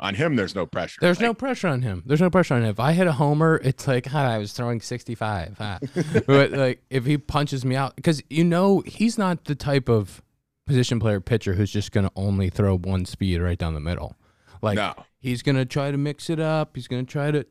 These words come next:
Speaker 2: do one of these, do one of those. He might throw you a
Speaker 1: <laughs>
Speaker 2: curveball at some point. I'm not into that.
Speaker 1: He throws it with twenty ride. He's got twenty vert on his
Speaker 2: But
Speaker 1: fastball.
Speaker 2: do you know, do you know what, uh, you know, Tucker was, Tucker Barnhart was throwing thirty-eight miles an hour and had twenty-four vert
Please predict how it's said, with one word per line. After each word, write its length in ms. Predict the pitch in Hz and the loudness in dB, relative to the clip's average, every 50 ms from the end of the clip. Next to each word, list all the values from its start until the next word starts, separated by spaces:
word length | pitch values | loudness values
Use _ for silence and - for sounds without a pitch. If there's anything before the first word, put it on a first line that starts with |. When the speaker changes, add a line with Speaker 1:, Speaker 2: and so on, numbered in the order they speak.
| _ _ | _ _
Speaker 2:
do 120 | - 143 | -4 -2
one 180 | 147 151 151 151 | 0 0 -2 -2
of 120 | 147 147 | -4 -4
these, 380 | - 196 185 175 175 180 180 165 | -4 -2 -2 0 0 -2 -2 -4
do 140 | - - 123 | -4 -6 -4
one 120 | 135 143 | -4 -4
of 80 | 156 156 | -4 -2
those. 460 | 180 180 170 170 165 165 160 160 - | -2 0 0 0 0 0 0 -2 -4
He 100 | - 123 | -4 -4
might 160 | 123 127 127 | -4 -2 -2
throw 120 | 117 147 | -2 -2
you 80 | 151 151 | -2 -2
a 20 | |
Speaker 1:
<laughs> 0 | |
Speaker 2:
curveball 520 | - - - 165 160 151 151 143 147 143 143 | -4 -4 -2 -2 -2 -2 -2 -2 -2 -2 -2
at 60 | 139 | -4
some 220 | - 160 147 139 | -4 -4 -4 -4
point. 260 | 131 139 143 143 139 - - _ | -4 -4 -4 -4 -4 -6 -10 _
I'm 60 | - 143 | -6 -4
not 100 | 156 156 | -2 0
into 180 | 156 147 135 120 | 0 0 0 -2
that. 200 | 101 80 - - - - _ _ _ _ _ _ _ _ | -4 -8 -10 -12 -16 -20 _ _ _ _ _ _ _ _
Speaker 1:
He 140 | _ - 151 | _ -2 -2
throws 420 | 151 - 143 151 170 196 220 185 175 | -2 0 2 4 4 4 6 4 4
it 180 | 175 139 - - | 2 2 0 -2
with 200 | 120 127 127 - | -2 -2 -2 0
twenty 340 | - - 127 139 147 165 156 | -2 -4 -2 -2 0 0 0
ride. 440 | 135 131 139 165 196 165 98 82 78 73 _ _ _ _ _ _ _ _ _ _ | 0 0 0 0 -2 -4 -6 -8 -10 -16 _ _ _ _ _ _ _ _ _ _
He's 140 | - 120 117 | -10 -4 -2
got 140 | 160 170 165 | 0 0 0
twenty 280 | - - 147 143 156 147 | -2 -2 -2 0 0 -2
vert 300 | 127 113 131 135 - - | -2 0 0 0 0 -2
on 100 | 92 98 | -2 -4
his 120 | - - | -4 -2
Speaker 2:
But 120 | 104 101 104 104 | -4 -4 -6 -8
Speaker 1:
fastball. 180 | - - - - - - - - - | -10 -16 -18 -18 -18 -18 -18 -18 -10
Speaker 2:
do 100 | - 139 | -6 -6
you 40 | 139 | -4
know, 180 | 139 147 156 151 - - 131 | -4 -4 -8 -10 -12 -18 -18
do 100 | 123 123 | -12 -10
you 80 | 123 135 | -8 -6
know 160 | 135 135 143 | -6 -6 -8
what, 300 | 143 135 131 127 120 113 | -8 -6 -6 -6 -6 -6
uh, 300 | 113 110 104 101 101 98 - _ _ _ _ _ _ | -6 -6 -6 -6 -8 -10 -12 _ _ _ _ _ _
you 140 | 117 120 127 | -4 -2 -2
know, 100 | 117 - _ - 113 | -2 -4 _ -14 -10
Tucker 340 | - - 147 - - 143 127 | -4 -4 -2 0 2 4 4
was, 240 | 117 107 101 - - - _ | 4 4 2 0 -4 -14 _
Tucker 260 | - - 120 120 - 120 | -6 -6 -4 -2 -2 -2
Barnhart 360 | 104 101 101 104 104 95 82 | 0 0 0 0 0 -2 -2
was 140 | 90 - - | -4 -6 -4
throwing 300 | - 98 90 87 87 85 | -4 -2 -2 -2 -4 -6
thirty-eight 560 | - - - 98 92 87 90 80 82 92 85 | -8 -4 -2 -2 -2 -2 -2 -4 -4 -4 -4
miles 280 | 90 87 87 85 - | -4 -6 -6 -6 -6
an 40 | 92 | -6
hour 200 | 87 87 82 82 | -6 -6 -6 -8
and 100 | 78 82 | -8 -8
had 180 | - 85 80 - | -8 -10 -10 -10
twenty-four 600 | - - 104 92 82 76 - - 82 80 76 - | -8 -6 -4 -4 -6 -8 -8 -8 -8 -8 -8 -10
vert 240 | - - - - - | -14 -16 -18 -18 -20